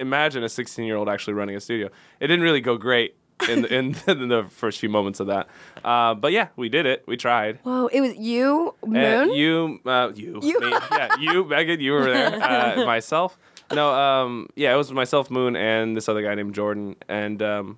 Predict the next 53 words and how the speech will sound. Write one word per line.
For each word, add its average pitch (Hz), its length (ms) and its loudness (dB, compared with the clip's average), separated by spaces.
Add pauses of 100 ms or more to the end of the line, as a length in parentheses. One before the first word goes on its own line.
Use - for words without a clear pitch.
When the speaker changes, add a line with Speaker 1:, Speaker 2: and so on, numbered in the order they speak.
(140)
Speaker 1:
yeah, 127 220 2
the 151 80 2
only 185 160 4
reason 147 240 2
was 127 100 -2
'cause 135 100 -6
we 135 100 0
had 139 100 4
no 131 80 2
hip-hop 120 420 0
studio. - 580 -10
Speaker 2:
Okay. 214 400 0
Speaker 1:
We 131 120 0
had, 131 220 2
like, 123 180 -4
uh, - 40 -6
uh, 113 520 0
studios 120 400 -2
for, 113 160 0
like, 107 140 0
contemporary 104 600 -2
and, 98 80 -6
like, 101 200 -6
classically 101 420 -2
trained, 98 440 -8 (140)
um, 101 440 -4 (240)
styles, 139 400 -2
or, 104 220 -2
but 101 200 0
there 107 140 2
wasn't 107 340 0
anything 101 300 -2
for 101 120 -10
hip-hop, 147 340 0
so 110 140 0
we 110 120 4
were 107 80 2
like, 104 180 -2
"Let's 123 160 2
just - 160 -6
make 98 260 -2
it," 151 160 0 (400)
even 127 220 2
though 120 100 6
we 117 120 2
were 110 120 0
super 117 600 -2 (120)
unprepared 113 600 -2
for 113 200 -2
the, 104 360 -4 (140)
Speaker 2:
Whoa. 277 260 0
Speaker 1:
the 226 120 2
cost 117 580 0